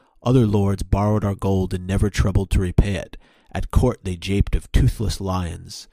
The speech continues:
Even his mistress stole from him, a woman scarcely one step above a whore, and she helped herself to my mother's jewels.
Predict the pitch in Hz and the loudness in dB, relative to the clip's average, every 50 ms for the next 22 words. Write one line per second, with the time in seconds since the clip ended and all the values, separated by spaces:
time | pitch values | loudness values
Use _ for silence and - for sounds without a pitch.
0 | _ _ _ _ _ _ _ _ _ _ - 117 120 127 123 117 98 - 104 107 | _ _ _ _ _ _ _ _ _ _ -2 0 2 4 4 4 2 2 2 2
1 | 247 - - - - 78 76 - - - - 85 82 82 80 87 85 85 85 82 | 2 2 2 -2 -4 -6 -4 -4 -2 -2 -2 -2 -2 -2 -2 -2 0 -2 -2 -2
2 | 80 - - - - - - _ _ _ _ - - 107 123 131 127 123 113 - | -4 -12 -16 -20 -20 -20 -20 _ _ _ _ 0 2 4 4 4 2 0 -2 -4
3 | - - 120 127 143 165 - - 170 165 165 175 - 170 147 131 - - 143 139 | -4 -2 -2 -2 -2 -2 -4 -2 -2 0 2 2 0 0 0 -4 -4 -2 0 2
4 | - - 120 123 120 110 107 95 - - 117 110 101 92 - - - - 107 101 | 2 4 4 4 4 4 2 0 0 0 2 2 2 0 -2 -6 -8 -8 -8 -6
5 | - 113 104 - - 117 120 - - 120 - - 123 98 92 - - - 95 95 | -6 -4 -4 -2 -2 -2 -2 -2 -2 -4 -4 -4 -4 -4 -2 -2 -2 -2 -2 -4
6 | 92 92 95 98 98 98 92 92 - - 110 110 104 92 - - - - - - | -4 -2 -2 -2 -2 -2 -4 -4 -6 -2 0 2 2 2 0 -4 -8 -12 -16 -18
7 | - | -18